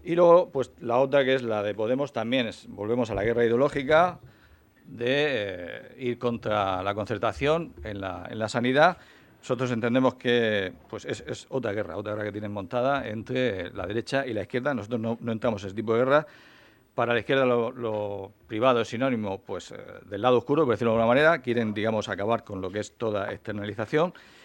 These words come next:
Y nosotros pensamos que esto no es una cuestión de ideologías, es una cuestión simple y llanamente de eficacia social. Pensamos que la colaboración público-privada no es ni mucho menos privatizar, se mantiene lo que es la titularidad y el control desde lo público,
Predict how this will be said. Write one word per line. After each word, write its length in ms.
Y 80
nosotros 220
pensamos 260
que 80
esto 220
no 180
es 120
una 160
cuestión 340
de 80
ideologías, 540
es 120
una 120
cuestión 280
simple 320
y 40
llanamente 520
de 320
eficacia 640
social. 560
Pensamos 340
que 80
la 100
colaboración 540
público-privada 800
no 320
es 140
ni 80
mucho 200
menos 200
privatizar, 420
se 100
mantiene 380
lo 100
que 120
es 80
la 100
titularidad 540
y 60
el 60
control 380
desde 260
lo 120
público, 480